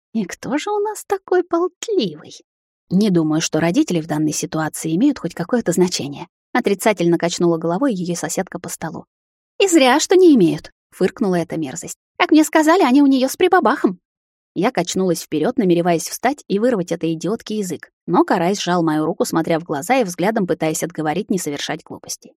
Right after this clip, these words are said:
«Отпусти», приглушенно рыкнула я.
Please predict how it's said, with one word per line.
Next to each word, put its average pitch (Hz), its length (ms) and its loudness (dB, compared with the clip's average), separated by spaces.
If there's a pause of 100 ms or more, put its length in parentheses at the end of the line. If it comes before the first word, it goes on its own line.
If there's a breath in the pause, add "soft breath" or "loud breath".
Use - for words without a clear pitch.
(360)
«Отпусти», 160 960 -6 (120)
приглушенно 190 640 0
рыкнула 160 320 -6
я. 156 220 -12